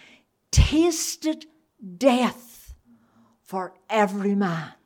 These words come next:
We don't have to taste death. He took it we don't have to take the sting of death. He has taken the sting out of death. He came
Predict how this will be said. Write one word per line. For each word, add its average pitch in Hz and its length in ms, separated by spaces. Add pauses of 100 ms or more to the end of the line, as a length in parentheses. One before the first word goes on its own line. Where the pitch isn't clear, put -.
(1200)
We 359 480
don't 311 420
have 311 520
to 311 220 (100)
taste - 680
death. 185 380 (600)
He 427 520
took - 300
it - 280 (840)
we 359 280
don't 381 220
have 339 360
to 320 120
take 349 440
the 311 100
sting 403 640
of 254 240
death. 196 400 (360)
He 440 540
has 285 440
taken 254 420
the 226 120
sting 214 400
out 196 240
of 180 180
death. 170 320 (600)
He 277 380
came 294 520